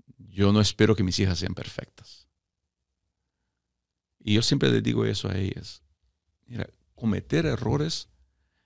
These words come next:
es parte del proceso de maturación, de ma-, de maturidad, es parte del proceso de crecimiento, es parte del proceso de desarrollo intelectual, moral, físico.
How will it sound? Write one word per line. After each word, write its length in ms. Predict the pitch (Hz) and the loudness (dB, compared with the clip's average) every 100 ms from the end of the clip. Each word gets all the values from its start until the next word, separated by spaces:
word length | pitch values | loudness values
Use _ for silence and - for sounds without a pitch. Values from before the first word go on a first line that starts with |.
| _ - | _ 0
es 240 | 101 - | 2 2
parte 420 | - 127 156 135 | 2 2 2 2
del 160 | 113 107 | 4 2
proceso 480 | - - - 107 104 | 0 -2 0 0 0
de 100 | 95 | 0
maturación, 840 | 92 92 - 82 - - 101 95 | 0 -2 -2 -4 -4 -2 0 0
de 60 | - | 0
ma-, 220 | 92 92 | 0 0
de 120 | - 92 | -2 -2
maturidad, 800 | 95 - 95 - 98 92 95 - _ _ _ _ _ _ _ _ - | -2 -4 -4 0 2 2 0 -4 _ _ _ _ _ _ _ _ -14
es 120 | - | 0
parte 260 | 110 110 107 | 2 4 2
del 80 | |
proceso 400 | 98 98 104 101 | 0 0 2 2
de 120 | 98 90 | 0 -2
crecimiento, 960 | 95 - 98 95 95 95 90 - 101 | 0 0 2 2 2 0 -4 -8 -8
es 200 | - - | -8 -10
parte 400 | - 101 101 - 98 | -6 -4 -4 -2 0
del 160 | 95 | 0
proceso 520 | - 90 - 98 - | -2 -6 -4 -4 -4
de 140 | 98 95 | -4 0
desarrollo 1040 | 95 - 95 90 90 101 110 98 101 101 | 0 2 0 0 0 2 4 2 2 2
intelectual, 960 | 98 92 92 - 104 95 95 92 95 92 _ _ | 0 -2 -4 -4 0 2 4 2 -2 -6 _ _
moral, 920 | - 95 101 90 90 92 95 98 - - _ _ | -16 -2 4 4 6 4 4 2 -4 -10 _ _
físico. 640 | 104 92 - - - - | 0 2 0 -4 -10 -20